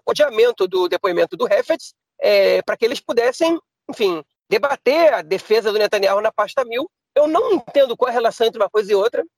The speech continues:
porque o depoimento do Hefetz era sobre a pasta quatro mil, ok? Enfim, eu n-, n-, não existe relação entre as duas, entre as duas pastas, entre as duas acusações. É, eu, particularmente, não sou jurista, não entendo, é, qual é a necessidade, mas pode ser que a defesa tivesse querendo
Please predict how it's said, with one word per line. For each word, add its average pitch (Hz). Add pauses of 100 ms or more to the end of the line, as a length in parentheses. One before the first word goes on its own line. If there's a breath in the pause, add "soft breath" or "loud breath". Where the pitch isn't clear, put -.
(160)
porque 185
o 170
depoimento 196
do 190
Hefetz 170
era 175
sobre 175 (160)
a 160 (120)
pasta -
quatro 240
mil, 226 (320)
ok? - (280)
Enfim, 175 (240)
eu 196
n-, -
n-, 208
não 226
existe 214
relação 226
entre 190
as 165
duas, 196
entre 170
as 151
duas 170
pastas, 190
entre 165
as 139
duas 156
acusações. 170 (240)
É, 160
eu, -
particularmente, 185
não 190
sou 196
jurista, 180
não 381
entendo, 202 (260)
é, 156
qual 185
é -
a 190
necessidade, 190
mas -
pode -
ser 220
que 214
a 196
defesa 175
tivesse -
querendo 170